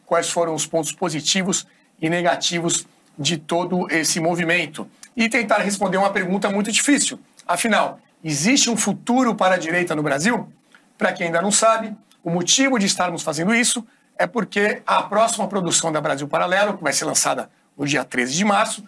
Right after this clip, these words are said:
é justamente uma trilogia que conta como surgiu o que, o que conhecemos como nova direita no Brasil. Nós vamos discutir esse legado, é, tudo aquilo que foi o acerto e erro do movimento, por exemplo, a Operação Lava Jato, o governo Bolsonaro,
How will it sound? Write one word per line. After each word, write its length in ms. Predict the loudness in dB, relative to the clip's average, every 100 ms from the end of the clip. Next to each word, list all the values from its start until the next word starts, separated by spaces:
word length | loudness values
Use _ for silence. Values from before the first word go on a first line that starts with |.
| -20 -2
é 160 | 0
justamente 600 | 2 0 0 0 0 2
uma 140 | 2 0
trilogia 840 | 0 2 2 2 2 4 2 -2 _ _
que 140 | -6
conta 320 | -2 0 0
como 320 | -2 2 2 2
surgiu 560 | 2 0 0 0 -2 -8 -8
o 100 | -4
que, 220 | -2 -2
o 240 | -2 -2
que 140 | -4 -2
conhecemos 600 | 0 0 0 0 0 -2
como 220 | 0 0
nova 340 | 4 4 4
direita 380 | 2 0 0 0
no 80 | 0
Brasil. 420 | 0 0 0 -4 -8 -20 -20 _ -6
Nós 160 | -2
vamos 240 | 0 0 -2
discutir 500 | -2 -2 0 2 2
esse 180 | 0
legado, 540 | 0 4 4 4 0 -8 _ -20 -2
é, 220 | 0 2
tudo 220 | 0 -2 -2
aquilo 260 | -2 -4
que 100 | -2
foi 160 | -2 0
o 80 | 0
acerto 480 | 0 0 0 -2 -6
e 220 | -2 2
erro 280 | 2 2 0
do 120 | -2
movimento, 640 | -2 -2 0 0 0 -2 -4 -10 -20 -4
por 160 | -2
exemplo, 260 | 0 0 -2
a 40 |
Operação 360 | -2 0 0 2
Lava 220 | 0 0
Jato, 520 | 2 2 2 0 -6 -8 -6
o 80 | -4
governo 300 | 0 0 0
Bolsonaro, 840 | 0 -2 0 2 2 2 0 -6